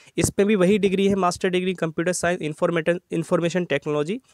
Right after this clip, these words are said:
इन्फॉर्मेशन सिक्योरिटी, इन्फॉर्मेशन साइंसेज, एमसीए। तो ये वही क्वालिफिकेशन है, एसेंशियल क्वालिफिकेशन है। डिजायरेबल स्किल भी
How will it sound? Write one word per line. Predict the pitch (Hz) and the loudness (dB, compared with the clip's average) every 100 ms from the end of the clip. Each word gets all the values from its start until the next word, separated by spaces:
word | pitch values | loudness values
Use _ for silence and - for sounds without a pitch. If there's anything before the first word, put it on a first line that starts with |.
| _ _ _ _ 156 | _ _ _ _ -4
इन्फॉर्मेशन | 160 180 175 175 | 0 2 2 0
सिक्योरिटी, | 180 143 143 147 196 | -2 0 2 2 2
इन्फॉर्मेशन | 202 160 160 151 196 | -4 -2 -2 -2 -6
साइंसेज, | 208 135 123 - 165 - | -4 -2 -2 -4 -6 -2
एमसीए। | 143 143 143 175 | -4 -2 -4 -2
तो | 151 139 | 0 0
ये | 135 151 | 0 0
वही | 135 175 190 - | 2 0 0 0
क्वालिफिकेशन | 151 160 156 156 170 160 | 2 2 -2 -2 -2 -4
है, | 202 | -6
एसेंशियल | 147 151 151 156 | -4 -4 -4 -2
क्वालिफिकेशन | 151 151 147 156 185 | -2 -2 -4 -4 -2
है। | |
डिजायरेबल | 131 135 160 160 | 2 2 2 0
स्किल | 160 - 165 | -4 -4 -4
भी | 180 | -4